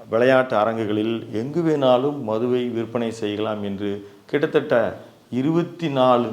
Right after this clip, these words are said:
மில்லியன் லிட்டரை இருநூத்தி ஐம்பத்தி ஐந்து நாட்களில் விற்பனை செய்த பெருமை மணீஷ் சிசோடியாவை சாரும். இவர்கள் இதையெல்லாம் தொடர்ந்து பஞ்சாப் தேர்தலில் ஒரு வெற்றியை பெறுகிறார். அது பல்வேறு அரசியல் காரணங்கள் இருந்து, இருந்தாலும்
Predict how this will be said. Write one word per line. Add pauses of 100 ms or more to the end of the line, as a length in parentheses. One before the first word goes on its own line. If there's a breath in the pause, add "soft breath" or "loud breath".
(160)
மில்லியன்
லிட்டரை (180)
இருநூத்தி (160)
ஐம்பத்தி (140)
ஐந்து
நாட்களில் (360 loud breath)
விற்பனை
செய்த (140)
பெருமை (460 loud breath)
மணீஷ்
சிசோடியாவை
சாரும். (560 soft breath)
இவர்கள் (120)
இதையெல்லாம்
தொடர்ந்து (120)
பஞ்சாப்
தேர்தலில் (160)
ஒரு
வெற்றியை (100)
பெறுகிறார்.
அது (100)
பல்வேறு
அரசியல்
காரணங்கள்
இருந்து,
இருந்தாலும்